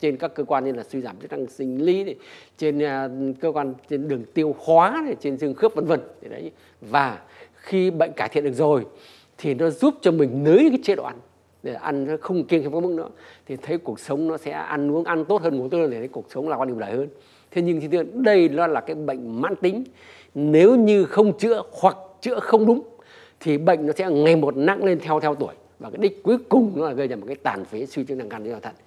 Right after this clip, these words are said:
thì rất là phức tạp. Cho nên chúng ta rất cần phải có giải pháp điều trị toàn diện. Toàn diện là gì? Thuốc là đúng nhưng mà chưa đủ, phải cần có một chế độ sinh hoạt khoa học lành mạnh, kết hợp với các nhà khoa học đã đưa ra gọi là sáu cái nguồn sinh lực mà tôi vừa nói trên ý.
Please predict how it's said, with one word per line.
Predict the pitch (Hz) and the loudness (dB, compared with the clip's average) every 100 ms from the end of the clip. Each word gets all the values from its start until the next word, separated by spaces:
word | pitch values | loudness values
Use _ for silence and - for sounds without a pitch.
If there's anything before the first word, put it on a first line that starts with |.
| _ _ | _ _
thì | 143 | -4
rất | 214 | -2
là | 113 | -2
phức | - 190 - | -8 -10 -8
tạp. | 90 - _ _ _ _ _ _ - - - _ 151 | -10 -12 _ _ _ _ _ _ -20 -20 -20 _ -4
Cho | |
nên | 170 | -4
chúng | 160 | 0
ta | 175 | 0
rất | 127 156 170 247 - - | 0 -4 2 2 2 2
cần | 190 165 143 117 | 6 6 4 0
phải | 110 | -2
có | 131 | -4
giải | 127 117 | -4 -4
pháp | 175 - | -2 -2
điều | 117 | -6
trị | 123 123 | -8 -2
toàn | 170 147 135 | 0 0 2
diện. | 185 - | 2 2
Toàn | 131 | -4
diện | 139 131 | -2 -2
là | 120 | -6
gì? | 120 95 _ _ _ | -6 -10 _ _ _
Thuốc | - 196 247 | 6 6 6
là | 110 123 - | -2 -2 0
đúng | 269 214 247 311 | 6 6 6 2
nhưng | 185 151 | 2 2
mà | 123 - | 2 0
chưa | 175 | 0
đủ, | 123 90 - - - _ _ | 0 -6 -16 -20 -20 _ _
phải | 131 95 | -10 -10
cần | 98 143 117 | -6 -6 -4
có | 120 | -4
một | 147 | -4
chế | 170 | -4
độ | 160 127 | -6 -6
sinh | 156 | -6
hoạt | 147 - | -6 -8
khoa | - 190 | -2 0
học | 156 | 2
lành | 151 | 2
mạnh, | 170 131 - _ _ _ _ - | 2 -2 -12 _ _ _ _ 2
kết | 220 220 | 2 2
hợp | 131 127 | -6 -4
với | 139 135 - | -6 -6 0
các | 196 185 | 0 2
nhà | 131 | -2
khoa | 135 | -4
học | 127 | -4
đã | 151 | 0
đưa | 156 | 2
ra | 147 | 0
gọi | 120 113 | -4 -8
là | |
sáu | - - - 196 208 285 | -12 -16 0 6 6 4
cái | 214 | 0
nguồn | 220 | 0
sinh | - 156 | 0 -4
lực | 139 | -6
mà | 131 | -4
tôi | 143 | -4
vừa | 127 | -4
nói | 139 | -6
trên | 147 147 | -4 -4
ý. | 120 | -6